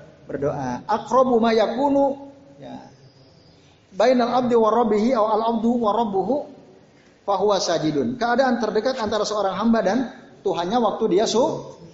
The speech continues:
sujud. Fa aksiru fihi du'a. Au fa aksiru ad-du'a. Maka perbanyaklah berdoa. Dalam sujud perbanyak doa.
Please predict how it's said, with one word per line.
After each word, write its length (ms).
sujud. 360
Fa 240
aksiru 440
fihi 320
du'a. 320
Au 160
fa 200
aksiru 280
ad-du'a. 560
Maka 320
perbanyaklah 800
berdoa. 1160
Dalam 200
sujud 320
perbanyak 480
doa. 360